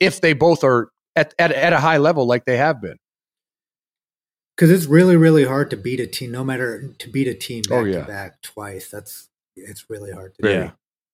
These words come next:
Speaker 3: Yeah. I also wanna mention, um, I saw this really funny tweet. There's this U N C reporter, I think, who was, like, trying to talk trash on Twitter because Ohio State and Michigan had,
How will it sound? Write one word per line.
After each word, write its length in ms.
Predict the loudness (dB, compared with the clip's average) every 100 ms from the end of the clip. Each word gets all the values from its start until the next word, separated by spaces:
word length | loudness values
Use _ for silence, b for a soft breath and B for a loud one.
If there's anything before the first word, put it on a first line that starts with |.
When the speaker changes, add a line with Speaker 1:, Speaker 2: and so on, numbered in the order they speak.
| _ _ _ _ _ _
Speaker 3:
Yeah. 260 | -8 -8 -10 _ _ _ _ _ _ _ _ _ _ _ _
I 60 | -6
also 480 | -4 0 0 0 -4
wanna 280 | -4 -2 -2
mention, 540 | -2 -4 -4 -4 -4
um, 480 | -6 -6 -6 -8 -12 _ _ _ -12
I 80 | -8
saw 220 | -6 -6
this 180 | -8 -6
really 280 | -4 -4
funny 360 | -4 -8 -8 -8
tweet. 460 | -12 -12 -10 -10 -10
There's 200 | -10 -8
this 220 | -12 -14 _ _
U 300 | -14 -6 -4
N 140 | -2 -6
C 500 | -8 -6 -6 -6 -12
reporter, 600 | -10 -10 -8 -6 -4 -4
I 100 | -6 -8
think, 280 | -12 -14 -16 _ _ _ -4
who 120 | 0
was, 180 | 0 -2
like, 220 | -6 -10 _ _
trying 200 | -8 -8
to 80 | -8
talk 340 | -8 -8 -10
trash 420 | -10 -8 -8 -10 -12
on 140 | -12
Twitter 320 | -10 -8 -8
because 520 | -10 -12 -10 -10 -12 -12
Ohio 320 | -10 -10 -10
State 220 | -12 -12
and 100 | -12
Michigan 380 | -12 -14 -14 -16
had, 260 | -16 -16